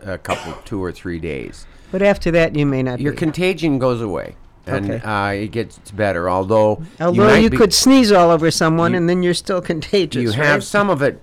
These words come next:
Speaker 1: and, you know, the worst part of it is you're coughing, and that's a spreading device.
Speaker 2: Right.
Speaker 1: Uh,
Speaker 2: Okay.
Speaker 1: there you go. And then you use hand, uh, stuff like, uh, Bob just did to try to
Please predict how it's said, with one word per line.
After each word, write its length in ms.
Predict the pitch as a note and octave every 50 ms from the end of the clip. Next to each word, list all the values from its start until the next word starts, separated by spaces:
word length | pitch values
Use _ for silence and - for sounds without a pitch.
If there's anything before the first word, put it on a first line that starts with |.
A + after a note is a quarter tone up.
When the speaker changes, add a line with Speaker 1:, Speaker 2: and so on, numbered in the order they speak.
| - - -
Speaker 1:
and, 440 | A#2 A#2+ A#2 A#2 A2+ A#2 A#2 F#2+ G2
you 80 | C3+ B2
know, 120 | A#2 A#2
the 160 | G#2+ A2+ A2
worst 260 | A2 B2+ F3 F#3 - -
part 200 | - A#2+ G#2+ G2+
of 80 | G2
it 80 | G#2 G2+
is 120 | G2+ G2
you're 120 | F2 F#2 E2+
coughing, 640 | - - C#3 B2 A#2+ A#2 A#2 - G2+ G2 G2 F#2+ - _ _ _ _ _ _ -
and 160 | - G2 G2
that's 240 | G#2+ A#2+ B2+ - -
a 140 | G#2+ F2+ E2
spreading 840 | - - - - _ - A2 G#2 G2 F#2 F2+ D#2+ D2 D2 D2 C#2+ D#2 - - - _ - G2+
device. 640 | F#2+ F#2 D#2+ C#2+ D#2+ D#2+ D2+ D#2 D#2+ - - - - - -
Speaker 2:
Right. 80 | F#2 F2+
Speaker 1:
Uh, 180 | D#2+ D#2+ D#2 C#2+
Speaker 2:
Okay. 280 | C#2+ C#2+ - A#2 C3+ C#3+ C3+ -
Speaker 1:
there 160 | - G2 G2 F#2+
you 140 | F#2+ F#2
go. 260 | E2 F2 D2+ C2+ A#1 - - _ _ _ _ _
And 200 | - G2 G#2+ G#2+
then 160 | A2+ A2+ A#2 A#2+
you 140 | A2+ G#2+ A2 - -
use 280 | G#2 A#2 A2+ G#2+ F#2 -
hand, 480 | G#2 A#2 A#2 A#2 A#2 A2+ G2 F2 - _ _ C#2+ E2+
uh, 160 | F#2+ F2+ E2 C#2 G#1+ -
stuff 420 | - - - G#2 F2+ F2 - -
like, 340 | D#2+ F2+ F#2 E2 - - - _ _ F2+
uh, 180 | F#2+ F#2 F2
Bob 340 | E2 D#2 G2+ G2 G2+ G2 F#2+
just 280 | - D#2+ D2+ - - -
did 200 | D#2+ D#2+ D#2+ -
to 40 | -
try 240 | - - G#2 F2+ F2
to 140 | D2+ D2 C#2+